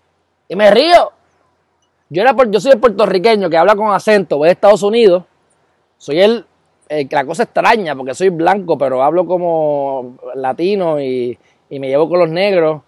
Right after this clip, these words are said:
Y de momento vengo y me paro y hago cuatro chistes de, de, de, de, ustedes saben que mi speech,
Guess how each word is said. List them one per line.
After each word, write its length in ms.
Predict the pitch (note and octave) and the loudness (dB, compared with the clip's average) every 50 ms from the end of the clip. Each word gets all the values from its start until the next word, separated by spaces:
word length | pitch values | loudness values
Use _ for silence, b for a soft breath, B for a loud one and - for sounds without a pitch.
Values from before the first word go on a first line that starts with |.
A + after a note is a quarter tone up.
| _ _ _ _ - | _ _ _ _ -6
Y 80 | C#3+ | -4
de 80 | C#3+ C#3+ | -4 -2
momento 340 | C#3+ C#3+ D3+ D3+ C#3+ E3 E3+ | -2 -2 -4 0 2 2 4
vengo 200 | F#3 G3+ G3 F#3+ | 4 2 0 0
y 40 | |
me 100 | F3+ D#3+ | -2 -2
paro 220 | C3+ D#3+ F3+ G3 G3 | 2 2 4 4 6
y 40 | E3+ | 4
hago 180 | E3+ F3 F3 | 4 4 2
cuatro 240 | D#3 F3+ E3 F3+ F3 | 2 0 -2 -2 -4
chistes 300 | D3 F#3 E3 E3 F3 D#3+ | -6 -8 -8 -8 -6 -4
de, 220 | D#3 E3 D3+ D3+ | -2 -2 -2 -2
de, 220 | C#3+ C#3+ C#3+ C3+ C3+ | -4 -8 -8 -10 -8
de, 300 | C3+ C3+ C3 C3 A#2+ B2 | -8 -6 -6 -6 -8 -8
de, 240 | B2+ B2+ B2+ - - _ _ - | -6 -6 -6 -8 -10 _ _ -10
ustedes 200 | E3+ - G#3 F#3 | -6 -6 0 2
saben 180 | B3+ B3 A#3+ | 2 2 2
que 100 | F#3+ G3 | 0 -4
mi 120 | F3 E3 C#3 | -4 -4 -8
speech, 380 | - _ - A3+ G#3+ - - | -6 _ -4 -4 -4 -6 -10